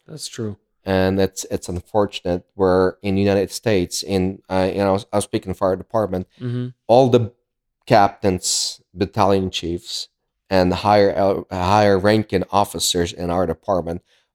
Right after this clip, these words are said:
Speaker 2: all of these guys at one point were firefighters.
Speaker 1: Mm-hmm.
Speaker 2: They were promoted from the bottom up.
Speaker 1: Yeah.
Speaker 2: None of these guys came in and they said,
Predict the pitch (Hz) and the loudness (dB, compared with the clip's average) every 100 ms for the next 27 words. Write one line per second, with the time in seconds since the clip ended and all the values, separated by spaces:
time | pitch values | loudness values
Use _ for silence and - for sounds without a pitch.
0 | _ - 107 120 117 117 101 101 92 92 | _ -2 4 4 6 2 4 4 4 2
1 | - - _ _ _ _ _ _ 98 90 | -2 -10 _ _ _ _ _ _ -2 4
2 | 110 113 - 107 95 92 85 92 82 - | 6 4 2 0 0 -2 -2 -4 -6 -8
3 | - - - - - 127 127 117 117 110 | -20 -20 -18 -18 -14 -10 -2 4 4 4
4 | - 120 104 117 117 113 - - 101 92 | 0 0 4 6 6 4 0 -2 0 2
5 | 85 92 90 82 76 _ _ _ 120 117 | 4 4 4 0 -6 _ _ _ -8 -8
6 | 104 _ - 120 143 131 113 101 104 101 | -8 _ 2 4 6 4 2 2 4 4
7 | 98 - 107 98 110 104 92 92 92 87 | 2 -2 -2 0 0 0 -4 0 0 0
8 | - 95 90 90 | 0 4 4 2